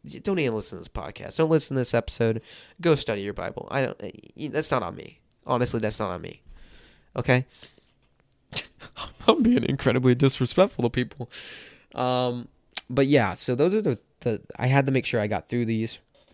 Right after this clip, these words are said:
Just because I most likely will reference these later on. I, it's almost been twenty minutes.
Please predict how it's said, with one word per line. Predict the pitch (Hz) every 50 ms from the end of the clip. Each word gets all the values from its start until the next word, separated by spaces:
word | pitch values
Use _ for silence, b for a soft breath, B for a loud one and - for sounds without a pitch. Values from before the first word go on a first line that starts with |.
| - - _ _ _ _ _ _ _ _ _ _ _ _ _ _ _ _ _ _ _ - - -
Just | 131 127 131 - - - - _ _ -
because | 135 143 143 147 123
I | 104 - 120 120
most | 117 120 120 107 -
likely | 113 90 104 107
will | 107 107
reference | 104 95 95 104 104 104 - 107 101 - -
these | 107 101 92 -
later | 101 101 98 101 98 98 98
on. | 92 95 90 -
I, | - - 156 180 170 -
it's | - 160 - 175
almost | 170 151 135 - -
been | - 117
twenty | - - - 156 156 147
minutes. | 139 160 165 180 175 -